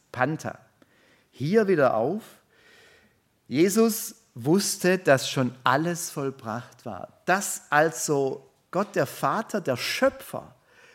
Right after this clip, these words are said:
sein Werk vollendet und er selber hat durch das, was er, der Sohn, tut, Anteil daran. Er bringt also die Schöpfung zum Ziel.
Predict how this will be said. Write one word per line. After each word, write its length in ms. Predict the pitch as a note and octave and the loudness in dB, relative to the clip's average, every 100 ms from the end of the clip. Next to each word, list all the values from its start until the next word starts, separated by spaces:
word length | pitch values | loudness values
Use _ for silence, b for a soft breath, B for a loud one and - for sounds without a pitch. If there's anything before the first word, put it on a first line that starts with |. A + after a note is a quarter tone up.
| b | b
sein 580 | - - F#3 F#3+ A3 A3 | -8 2 6 6 6 4
Werk 340 | E3 F3+ F#3+ - | 6 6 4 0
vollendet 760 | F3 E3 D3+ E3 F3 B2 - - | 0 0 -2 -4 -2 -6 -6 -8
und 160 | D3 | -6
er 160 | D3+ C3 | -2 -2
selber 420 | - D3 G3+ F3+ | 0 -2 -2 -2
hat 140 | D#3+ | -2
durch 140 | D#3 A#2+ | -4 -4
das, 180 | D#3 - | -6 -6
was 220 | A2 - | -6 -8
er, 400 | C3+ C#3 F#3+ C4+ | -2 0 0 -2
der 140 | C3 | -4
Sohn, 460 | - - A#2+ E3 A3 | -4 -2 -2 -2 -6
tut, 400 | - G3 G3 - _ _ _ - | -8 -8 -10 -16 _ _ _ -4
Anteil 560 | C#3+ D#3+ D#3 C3+ B2+ | -2 -4 -6 -6 -6
daran. 400 | B2 A#2+ - A#2+ - _ _ _ b b b b b b b b _ _ _ _ | -8 -10 -12 -16 -20 _ _ _ b b b b b b b b _ _ _ _
Er 200 | D#3 G#3+ | 4 4
bringt 500 | A3+ D3+ F#3+ A3 - - | 4 2 4 4 0 0
also 680 | C#3 E3+ F3 - F3+ G3 F#3 - _ _ | 2 2 0 -2 -2 -4 -8 -14 _ _
die 140 | C3+ A#2+ | -2 -2
Schöpfung 840 | - - F#3 G3+ - G3+ F3+ C3 | -4 -2 -2 -4 -6 -6 -4 -6
zum 300 | - C#3+ A#2 | -10 -8 -8
Ziel. 320 | - C#3 C3 | -8 -10 -10